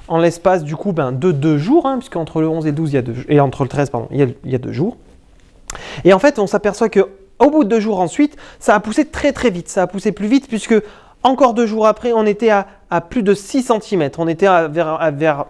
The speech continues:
six virgule cinq centimètres. Encore deux jours après, ça a moins poussé, ça s'est un peu calmé puisqu'on s'aperçoit qu'on a monté que, ben, de zéro cinq centimètres.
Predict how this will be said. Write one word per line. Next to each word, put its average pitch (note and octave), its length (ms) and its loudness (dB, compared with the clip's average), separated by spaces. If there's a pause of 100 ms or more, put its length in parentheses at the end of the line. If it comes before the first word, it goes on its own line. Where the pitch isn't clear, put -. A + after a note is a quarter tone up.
(120)
six - 300 -2
virgule E3 360 0
cinq G3 300 -6
centimètres. F#3 560 -6 (960)
Encore B3 420 4
deux A#3 120 0
jours A#3 180 0
après, A#3 540 0
ça - 240 0
a - 20 0
moins A3 380 2
poussé, G#3+ 480 -4
ça F3+ 120 -8
s'est D3+ 120 -8
un D3 100 -4
peu G#3 140 -8
calmé D#3 420 0
puisqu'on E3+ 460 -2
s'aperçoit E3 500 0
qu'on D#3 200 -4
a C#3+ 60 -2
monté C#3+ 380 -2
que, D3 300 -2
ben, A#2 240 -4
de B2 180 -2
zéro C#3 340 0
cinq C#3 300 -8
centimètres. - 600 -10